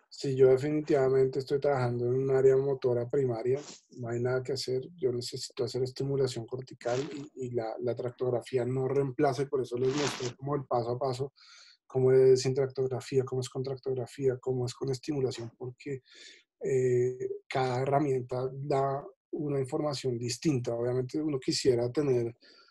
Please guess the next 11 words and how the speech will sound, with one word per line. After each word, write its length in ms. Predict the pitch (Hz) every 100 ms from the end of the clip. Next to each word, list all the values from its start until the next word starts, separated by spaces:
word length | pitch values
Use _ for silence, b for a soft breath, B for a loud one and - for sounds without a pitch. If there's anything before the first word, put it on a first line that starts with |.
| b _ _
tractografía, 1000 | 139 127 139 131 113 - 131 135 135 131 131 131 131 131 -
eh, 580 | 127 120 117 117 113 117
estimulación, 1300 | - - 127 123 117 - 139 135 135 139 135 135 131 _ b - -
eh, 260 | 127 123 123
neu-, 360 | 127 123 131
en 140 | 135 123
neuropsicología, 840 | 123 120 - - 123 110 - 131
en 80 | 131
todos 260 | 147 139 147
los 200 | 135 -
casos, 520 | 123 113 123 -